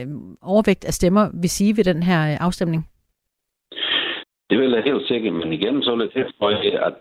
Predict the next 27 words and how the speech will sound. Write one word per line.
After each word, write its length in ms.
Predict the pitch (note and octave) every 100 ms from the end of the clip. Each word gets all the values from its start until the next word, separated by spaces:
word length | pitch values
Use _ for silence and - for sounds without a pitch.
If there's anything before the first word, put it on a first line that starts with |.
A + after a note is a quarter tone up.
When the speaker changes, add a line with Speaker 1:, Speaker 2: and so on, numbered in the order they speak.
| -
Speaker 2:
øh, 140 | E2+ D#2
stemmedeltagelse, 920 | - A2+ C#3 - G#2 G#2 G2+ F2 D2+
altså 180 | D2+ E2
hvor 100 | E2
mange 320 | F2 A2+ C3
det 120 | F#2
del-, 260 | F#2 A#2 A#2 - -
deltager 340 | A#2 A2+ E2+
i 80 | E2+
den, 360 | F#2 A2+ G#2+ F2+
den 180 | F#2 G2+
betyder 380 | - C#3 -
rigtig 280 | G2+ - -
meget. 240 | E2+ D#2 C#2 _ -
Øh, 420 | D#2 D2+ D2+ D2 D2+
det 220 | G2 G#2+ F#2+
har 100 | F2
også 340 | F2+ G#2+ -
noget 240 | D2+ E2 D#2
at 60 |
sige. 220 | - D#2 - _ _ _ _ - G3 - _ _ _
Speaker 1:
Ja, 80 | F#3+
hvorfor? 300 | F3+ A3 G3+ G#3+ - _ _ _ _ _ _ - - - - - - -
Speaker 2:
Jo, 380 | B2+ B2 D#3 D3
fordi 240 | C3+ C3 C3
at 160 | - - -
hvis 140 | G#2